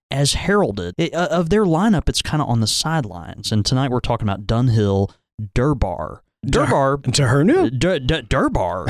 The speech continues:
Speaker 1: yeah.
Speaker 2: <laughs>
Speaker 1: Dur-, Durbar, this is a, this is a tin of tobacco. Now, again, you know, it, it, depending on who you talk to, of course, everyone's like, "Oh, Dunhill's out of production. This is all going away."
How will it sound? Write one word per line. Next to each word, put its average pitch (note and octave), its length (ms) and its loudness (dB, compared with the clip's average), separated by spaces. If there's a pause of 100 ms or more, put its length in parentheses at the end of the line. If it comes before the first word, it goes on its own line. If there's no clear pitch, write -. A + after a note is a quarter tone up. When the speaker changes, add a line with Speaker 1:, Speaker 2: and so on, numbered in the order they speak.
Speaker 1:
yeah. A#3 220 2
Speaker 2:
<laughs> G3 580 -2
Speaker 1:
Dur-, C#4+ 220 0
Durbar, E4+ 520 0
this F#4 180 0
is E4+ 160 2
a, B3 240 2
this - 200 -2
is - 80 0
a G#4+ 60 4
tin B3 300 0
of E3+ 80 0
tobacco. A#2+ 520 -2
Now, A#2+ 160 2
again, C3+ 340 0
you B2+ 100 2
know, B2 120 2 (180)
it, G2+ 40 4
it, A2+ 100 -2
depending C#3+ 320 0
on B2+ 100 2
who A#2+ 80 4
you G#2 140 0
talk A2 280 0
to, F#2 260 0 (200)
of C#3+ 140 0
course, - 260 -2
everyone's A#2+ 320 2
like, A2+ 220 -2
"Oh, C3 100 0
Dunhill's B2 400 0
out A2+ 140 -2
of A#2 80 -4
production. G#2 560 0
This G#2 180 0
is - 60 -2
all G#2 240 0
going G#2 260 0
away." G2 440 0